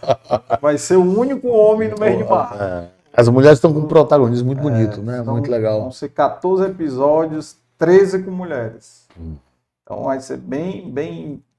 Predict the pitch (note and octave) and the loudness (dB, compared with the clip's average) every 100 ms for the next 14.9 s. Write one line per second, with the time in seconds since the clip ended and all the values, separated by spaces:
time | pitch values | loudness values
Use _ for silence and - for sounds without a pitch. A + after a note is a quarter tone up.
0 | _ A2+ A2+ A2 C3 D3 D#3+ - G2+ G2 | _ -14 -12 -10 -8 -4 -6 -6 -16 -16
1 | _ _ A#2 A2 B2 B2+ - C#3 - - | _ _ -14 -10 -8 -10 -14 -16 -14 -8
2 | B2 B2+ A#2+ - A2+ A#2 B2+ B2 A2+ B2 | -6 -6 -12 -12 -10 -10 -10 -10 -10 -10
3 | A#2 A2+ C#3+ D3 D3+ C#3 - _ _ _ | -8 -8 -8 -12 -14 -14 -18 _ _ _
4 | _ _ _ _ B2 A#2+ A#2+ B2 A#2 G#2+ | _ _ _ _ -16 -10 -8 -8 -10 -12
5 | A#2 - _ _ D3+ D#3+ F3 E3+ E3+ F#3 | -14 -18 _ _ -8 -6 -4 -6 -6 -4
6 | F#3+ F#3 F#3 - F3 F#3 E3 - D#3+ D#3+ | -4 -6 -14 -4 0 0 -2 -4 -6 -2
7 | D#3 C#3 - D3 D3 B2 - - - _ | 0 -2 -2 -6 -6 -10 -10 -12 -20 _
8 | _ A#2 - D#3+ D#3 D#3+ D#3 D3 G3 - | _ -12 -6 -4 -4 -6 -6 0 0 0
9 | G3 C#3+ D3 C3+ A#2+ B2+ C3+ B2+ C3+ B2 | -2 0 0 0 -6 -8 -8 -8 -10 -8
10 | A#2 A#2+ C3+ D#3 D#3+ D#3 - _ _ _ | -8 -6 -6 -8 -10 -14 -16 _ _ _
11 | _ D3+ - F3 - F#3 F3+ F3 D#3+ D#3+ | _ -14 -12 -14 -10 -8 -6 -6 -8 -8
12 | D#3 D3 C#3+ C#3+ B2 A#2 A#2+ A#2 A#2+ A#2+ | -8 -8 -8 -8 -8 -8 -6 -6 -8 -12
13 | B2 - C3+ B2+ C3 F3+ F#3 F#3+ F#3 F3 | -14 -12 -2 -2 0 -4 -2 -4 0 -2
14 | F3+ E3 E3+ D3+ C3+ D#3+ E3+ E3+ | -2 -6 -6 -6 -2 0 0 -2